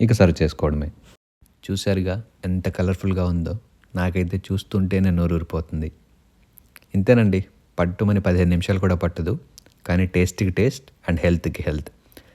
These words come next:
దీన్ని రైస్, చపాతీ, రోటీల్లో కలిపి ఒక్కసారి తిన్నారంటే మళ్ళీ ఇలానే చేసుకుని తింటారు, అంత బాగుంటుంది. ఇలాంటి మరిన్ని simple and authentic recipes కోసం please do like, share and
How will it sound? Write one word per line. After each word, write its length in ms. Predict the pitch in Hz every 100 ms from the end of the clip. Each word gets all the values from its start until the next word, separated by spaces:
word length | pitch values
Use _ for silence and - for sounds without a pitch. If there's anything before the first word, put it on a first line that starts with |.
| _
దీన్ని 240 | 95 92 90 87
రైస్, 260 | 101 117 - -
చపాతీ, 600 | 85 - 92 87 87 104 - _ _ -
రోటీల్లో 480 | 90 87 87 90 90
కలిపి 320 | 87 95 90
ఒక్కసారి 460 | 85 - 101 95 107
తిన్నారంటే 720 | 101 90 87 85 78 80 80 - _ _ _ _
మళ్ళీ 260 | 85 92 117 113
ఇలానే 240 | 98 95 90
చేసుకుని 280 | 90 - 87
తింటారు, 400 | 82 80 76 78 - _
అంత 260 | 92 92 95
బాగుంటుంది. 560 | 85 87 95 82 78 - _ -
ఇలాంటి 340 | 101 98 95
మరిన్ని 400 | 92 92 98 110 110
simple 360 | 98 98 98 104 - -
and 80 | 101 90
authentic 340 | 82 95 95 92
recipes 320 | 87 - 92
కోసం 520 | - - 80 78 82 104 _ _ _
please 280 | 98 101 110 101
do 80 | 98 90
like, 240 | 85 85 - - -
share 220 | 85 87 -
and 100 | 92